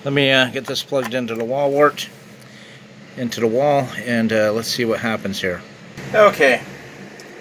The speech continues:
can't find a wall outlet that doesn't have anything plugged into it around my room here.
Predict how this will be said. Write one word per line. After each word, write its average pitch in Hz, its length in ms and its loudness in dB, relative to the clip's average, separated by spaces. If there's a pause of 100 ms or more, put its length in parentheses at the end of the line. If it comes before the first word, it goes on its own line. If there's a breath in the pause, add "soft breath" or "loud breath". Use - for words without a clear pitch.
(120)
can't 208 160 -6
find 170 220 6
a - 20 2
wall 151 320 8
outlet 135 460 6
that 123 160 -6
doesn't 135 260 -2
have 127 140 0
anything 123 300 -4
plugged 139 340 2
into 120 280 0
it 110 60 -2
around 113 320 0
my 104 300 0
room 123 320 0
here. 110 260 2